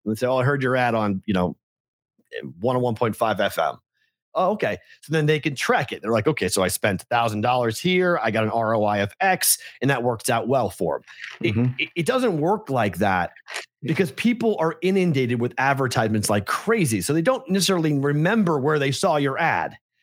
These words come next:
Speaker 1: They just know that they saw your ad. So that's what, that's what branding is.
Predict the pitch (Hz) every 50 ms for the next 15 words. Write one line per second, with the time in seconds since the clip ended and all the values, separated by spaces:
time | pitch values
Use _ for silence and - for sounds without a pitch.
0 | _ _ _ _ _ _ - 156 165 214 214 202 202 202 180 180 156 160 151 -
1 | - 160 143 127 117 113 117 - - 156 135 98 73 64 62 - _ _ _ _
2 | _ _ - _ - - 160 147 127 - - 180 202 - 220 208 185 143 170 175
3 | 226 220 196 139 120 135 160 170 175 170 165 147 123 110 104 95 85 67 - -
4 | -